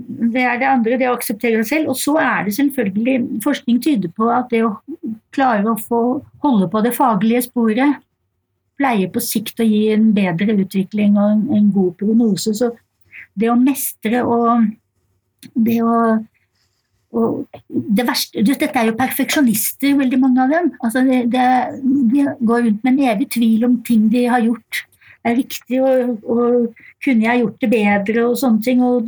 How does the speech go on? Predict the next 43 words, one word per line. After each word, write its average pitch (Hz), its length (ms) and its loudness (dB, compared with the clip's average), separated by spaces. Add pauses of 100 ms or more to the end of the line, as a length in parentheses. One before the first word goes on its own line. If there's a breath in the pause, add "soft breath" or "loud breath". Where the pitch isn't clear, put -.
de 247 120 -2
skal 226 220 -2
jo - 20 0
ikke 240 160 -4
gjøre 254 320 0
ting 233 240 2
de 262 80 0
ikke 254 160 -8
kan, 269 320 0
for - 160 -4
de 254 140 0 (180)
kan, 233 140 4 (300 loud breath)
altså, - 200 -4
du 240 160 2
kan 202 240 2
jo 202 60 0
ikke, 285 240 0 (500 loud breath)
du, 220 140 0 (180)
du 254 80 0
skal 220 160 -2
ikke 330 320 -4
øve 185 400 0
på 214 160 -4
å 214 80 -2
stå 240 160 -2
slalom 240 540 0 (500)
hvis - 160 -6
du 262 60 2
ikke 220 180 -2
har 226 140 -2
stått 214 180 -6
slalom 214 320 0
før. 285 300 0 (500)
For 226 80 -2
du, 269 240 2
du 214 180 2
skal 208 300 -2
jo 214 80 -2
ikke 302 160 2
gjøre 240 240 0
ting 240 160 2
du 240 80 2
ikke 254 160 -4